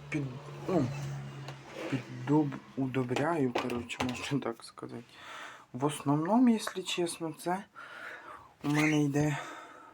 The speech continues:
Перекись. І йод.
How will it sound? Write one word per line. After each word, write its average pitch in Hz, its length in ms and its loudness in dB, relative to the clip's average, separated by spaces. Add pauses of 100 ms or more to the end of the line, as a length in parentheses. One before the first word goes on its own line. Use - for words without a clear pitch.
(1600)
Перекись. 196 760 4 (2250)
І 151 120 2
йод. 127 340 2